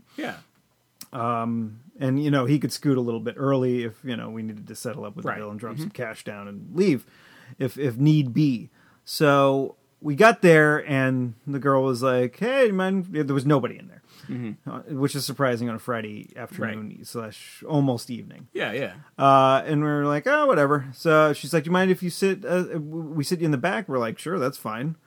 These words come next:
Speaker 2: Sit us weirdos in the back." <laughs>
Speaker 1: Yeah, I gotta keep you out of eye. Get, keep
Speaker 2: No, I said that out loud. <laughs>
Speaker 1: <laughs>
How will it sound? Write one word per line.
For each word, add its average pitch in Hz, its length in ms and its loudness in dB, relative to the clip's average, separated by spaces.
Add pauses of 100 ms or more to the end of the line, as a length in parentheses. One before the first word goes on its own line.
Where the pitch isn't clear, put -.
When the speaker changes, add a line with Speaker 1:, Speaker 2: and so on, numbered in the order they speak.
(300)
Speaker 2:
Sit - 160 -6
us 151 160 0
weirdos 180 500 2
in 180 80 -4
the 185 60 -4
back." 131 380 -2
<laughs> - 40 -2
Speaker 1:
Yeah, 139 400 2
I 143 60 -4
gotta 143 180 -4
keep 147 220 -8
you 127 80 -6
out 131 140 -2
of 123 60 0
eye. 127 280 -2
Get, 110 400 -10
keep - 60 -10
Speaker 2:
No, 180 100 8
I 175 100 12
said 214 220 10
that 160 160 10
out 131 140 4
loud. 131 400 -2
<laughs> 170 680 0
Speaker 1:
<laughs> - 0 -